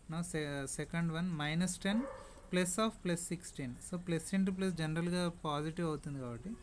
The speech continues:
so, జనరల్గా మనం దీన్ని మైనస్ టెన్ ప్లస్ సిక్స్టీన్లో రాసుకోవచ్చు. So, సిక్స్టీన్ మైనస్ టెన్ వచ్చేసి సిక్స్ అవుతుంది. Next, coming to third one, minus eight plus of plus eight. So, that is nothing but minus eight plus eight అవుతుంది.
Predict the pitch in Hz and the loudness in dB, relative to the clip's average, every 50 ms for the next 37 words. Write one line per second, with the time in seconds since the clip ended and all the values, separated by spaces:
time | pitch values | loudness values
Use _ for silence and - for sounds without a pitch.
0 | - - - - - - - - 160 135 139 139 143 143 151 160 170 170 165 160 | -14 -18 -20 -20 -20 -16 -8 -8 -6 -2 0 0 0 0 0 0 0 0 0 0
1 | 156 151 143 143 143 139 139 135 - - 160 156 143 143 139 139 139 151 165 175 | -2 -2 -2 -2 -2 -2 -2 -4 -6 -8 -8 -6 -4 -4 -2 -2 0 0 0 0
2 | 170 - - - 175 196 208 190 - 156 143 - - - - - - - 165 160 | 0 0 0 2 2 2 2 2 0 0 0 0 -2 -4 -4 -4 -2 0 2 2
3 | 160 160 147 139 127 120 - - - 139 127 117 - - 202 226 - - - - | 2 2 2 0 0 0 -2 -4 -6 -8 -8 -8 -8 -8 -8 -10 -10 -12 -16 -18
4 | - - - - - - - - - - - - - - - - - - - 190 | -18 -20 -20 -20 -20 -20 -20 -20 -20 -20 -20 -20 -20 -20 -20 -20 -20 -10 -8 -6
5 | 185 - 190 170 - - - 220 220 208 190 185 180 175 185 185 185 - - 180 | -4 -2 -4 -4 -4 -4 -2 0 2 4 4 4 4 4 4 2 2 2 0 2
6 | 175 175 175 165 - 170 165 165 208 247 302 349 - - - - - - - - | 4 4 2 2 2 0 -2 0 -2 -2 -4 -4 -10 -14 -18 -20 -18 -18 -18 -14
7 | - - 196 180 185 - - 202 180 151 131 135 123 113 113 113 - - - - | -4 -2 0 0 0 0 2 4 4 4 2 0 -2 -2 -4 -4 -8 -10 -12 -14
8 | - - - - - - - - - - - - - - - - - 160 175 170 | -14 -16 -16 -18 -16 -16 -16 -16 -16 -18 -18 -18 -18 -18 -18 -12 -4 -2 -2 -2
9 | - - - 175 180 185 202 208 208 196 - 180 175 175 175 190 208 196 170 165 | -2 -2 0 2 4 4 4 2 0 2 2 4 6 6 4 4 4 4 4 4
10 | 165 165 175 190 202 196 - 202 190 196 190 185 233 226 - - 175 165 160 - | 4 6 6 4 4 2 2 2 4 4 2 2 0 -2 0 2 2 2 2 2
11 | - 202 208 202 - - 180 165 160 - - 165 151 139 120 - - - - - | 2 2 0 0 0 0 0 0 0 0 -2 -2 -2 -2 -2 -4 -10 -16 -18 -16
12 | - - - - - - - 170 156 160 156 160 170 165 165 160 151 170 170 180 | -16 -16 -14 -12 -10 -6 -4 -2 0 0 0 2 2 2 2 0 2 2 2 2
13 | 190 180 170 156 147 151 156 170 175 175 175 - 175 170 175 170 - 240 233 - | 2 2 2 2 0 0 2 2 2 2 2 2 2 2 2 2 0 -4 -4 0
14 | 170 156 - - - 170 165 160 165 147 135 127 135 123 120 127 165 | 0 -2 0 0 0 0 0 2 0 -2 -2 -2 -4 -4 -4 -4 -4